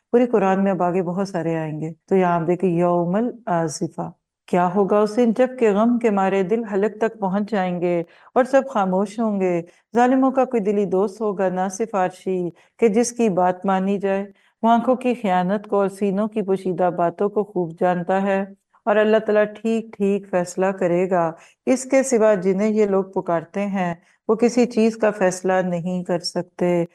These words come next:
बेशक अल्लाह ताला खूब सुनता, खूब देखता है।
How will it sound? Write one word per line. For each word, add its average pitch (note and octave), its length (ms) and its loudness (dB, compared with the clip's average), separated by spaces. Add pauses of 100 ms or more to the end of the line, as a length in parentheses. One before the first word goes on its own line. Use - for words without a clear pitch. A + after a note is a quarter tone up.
(260)
बेशक A#3+ 400 2
अल्लाह G3 200 4
ताला G3 220 0
खूब A3+ 260 -2
सुनता, F3+ 600 -2
खूब G#3 400 -4
देखता E3+ 560 -4 (100)
है। F3+ 420 -8